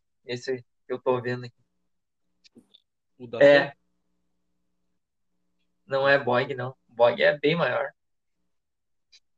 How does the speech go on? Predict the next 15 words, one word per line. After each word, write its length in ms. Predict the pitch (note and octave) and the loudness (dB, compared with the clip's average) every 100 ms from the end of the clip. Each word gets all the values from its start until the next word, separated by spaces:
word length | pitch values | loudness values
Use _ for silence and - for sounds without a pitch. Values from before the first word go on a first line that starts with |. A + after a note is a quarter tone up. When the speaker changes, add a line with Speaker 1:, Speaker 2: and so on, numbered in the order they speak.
| _ _ _ - - _ F#3+ _ _ _ _ _ - | _ _ _ -16 -16 _ -20 _ _ _ _ _ -20
Speaker 2:
Puta, 220 | C3+ D3+ | -20 -18
mas 240 | B2+ A2+ A2 G#2 | -16 -18 -20 -20
tem 160 | A#2+ A2 | -18 -16
várias 300 | A2+ E3 F3 | -14 -14 -16
fo-, 180 | - C#3 - | -16 -16 -14
tem 160 | A#2 A2+ | -16 -14
várias 180 | A#2+ D3+ | -2 4
Speaker 1:
Tem. 220 | C#3+ C3+ | 4 4
Speaker 2:
fotos 180 | - G3+ | 2 0
aqui 180 | G3 | 2
do 220 | A3 - D#4+ | 0 0 -2
avião. 320 | - - - _ _ - - _ _ _ _ _ _ | -6 -20 -20 _ _ -20 -20 _ _ _ _ _ _
Speaker 1:
<laughs> 300 | - G3+ _ | -16 -16 _
A 140 | - D3 | 0 2
gente 320 | F#3+ E3 | 4 2